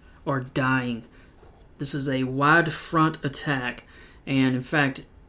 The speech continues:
Sue Stone, another analyst, shared a link to a Newsweek article that shows that Russia has lost thirty-one thousand soldiers in under two months amid this counteroffensive. So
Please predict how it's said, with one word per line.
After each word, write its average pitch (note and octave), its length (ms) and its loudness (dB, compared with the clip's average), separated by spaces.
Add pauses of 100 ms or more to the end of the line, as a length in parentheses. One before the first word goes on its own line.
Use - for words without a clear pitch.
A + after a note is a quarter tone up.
(120)
Sue E3 420 -2
Stone, C#3+ 500 -2
another C#3+ 480 0
analyst, C#3 600 -2 (440)
shared C#3+ 400 0
a C3+ 60 -2
link C#3+ 320 0
to D3 160 -6
a C3 100 0
Newsweek C#3+ 680 0 (140)
article C#3 600 -2 (380)
that C3+ 180 4
shows C#3 340 0
that C3+ 180 -2
Russia D3 420 0
has C#3+ 180 0
lost C3+ 480 -4
thirty-one E3 1400 0
thousand D3 680 0
soldiers C#3 680 -4 (220)
in C#3 140 0
under C3+ 180 0
two - 320 -4
months C3 480 0 (100)
amid C3+ 340 4
this C3+ 180 -2
counteroffensive. B2+ 760 -4
So B2+ 360 -6